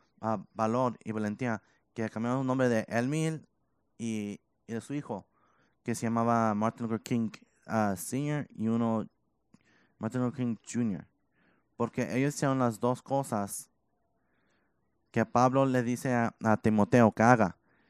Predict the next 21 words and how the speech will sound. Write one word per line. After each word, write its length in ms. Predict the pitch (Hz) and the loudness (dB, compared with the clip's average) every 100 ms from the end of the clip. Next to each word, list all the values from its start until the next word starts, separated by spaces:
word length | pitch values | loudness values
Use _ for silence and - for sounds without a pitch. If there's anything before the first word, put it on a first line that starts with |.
| _ _ - | _ _ -4
en 120 | 104 | -4
el 40 | |
primero 240 | 98 101 104 | -2 -2 -2
de 60 | |
Timoteo. 500 | 104 104 104 117 95 87 _ _ _ _ _ _ _ _ _ _ _ _ - - - - - - | -4 -4 -4 -8 -10 -14 _ _ _ _ _ _ _ _ _ _ _ _ -20 -20 -20 -20 -16 -12
En 60 | |
el 60 | 113 | -10
capítulo 460 | 117 131 135 131 117 | -10 -10 -8 -6 -6
seis 680 | - 143 156 139 127 - - _ _ | -6 -6 -4 -4 -6 -12 -20 _ _
le 100 | - | -12
da 140 | 117 123 | -6 -2
la 120 | 123 | -4
segunda 360 | 117 127 127 117 | -2 -2 -2 -4
cosa, 260 | 120 127 | -10 -12
la 120 | 113 117 | -10 -12
segunda 420 | - 104 110 127 | -12 -12 -10 -8
cosa 180 | 131 123 | -10 -12
que 80 | |
quiere 200 | - 120 | -10 -10
que 100 | - | -6
haga. 300 | 123 143 117 | -6 -4 -8